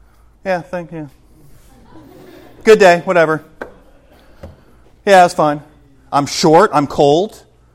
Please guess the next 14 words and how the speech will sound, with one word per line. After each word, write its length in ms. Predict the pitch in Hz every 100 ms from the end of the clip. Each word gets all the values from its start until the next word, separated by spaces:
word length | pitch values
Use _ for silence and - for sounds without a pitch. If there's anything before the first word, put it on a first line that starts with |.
| _ _ -
Why 100 | 240
am 100 | 269
I 80 |
doing 280 | 180 131 113
that? 260 | 107 151 - _ _ _ _ _ _ _ _ _ _ _ _ _ _ _ _ _ -
Um, 280 | 208 185 139
my 100 | 170
feelings 400 | - 175 135 -
got 200 | 110 101
hurt, 260 | 107 101
and 100 | 107
I'm 60 | 113
gonna 160 | 117
respond 840 | 110 98 - 117 131 123 98 113